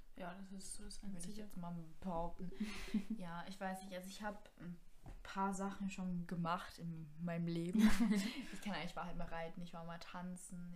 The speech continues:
Speaker 2: ich hab Selbstverteidigungskurse gemacht, ist ja
Speaker 1: Mhm.
Speaker 2: eigentlich auch Sport so.
Speaker 1: Mhm.
Speaker 2: Ja, keine Ahnung. Ich hab geturnt, ich hab,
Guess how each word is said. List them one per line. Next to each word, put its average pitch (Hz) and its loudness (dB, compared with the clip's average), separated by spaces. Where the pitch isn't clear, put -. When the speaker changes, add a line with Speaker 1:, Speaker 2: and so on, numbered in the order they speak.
Speaker 2:
ich 175 -10
hab 180 -8
Selbstverteidigungskurse 233 -4
gemacht, 220 -2
ist 269 -2
ja 190 -4
Speaker 1:
Mhm. - -6
Speaker 2:
eigentlich 185 -8
auch 175 -6
Sport - -10
so. 202 -12
Speaker 1:
Mhm. 208 0
Speaker 2:
Ja, 175 -8
keine 175 -6
Ahnung. 180 -6
Ich - -10
hab 196 -4
geturnt, 202 -4
ich - -12
hab, 185 -8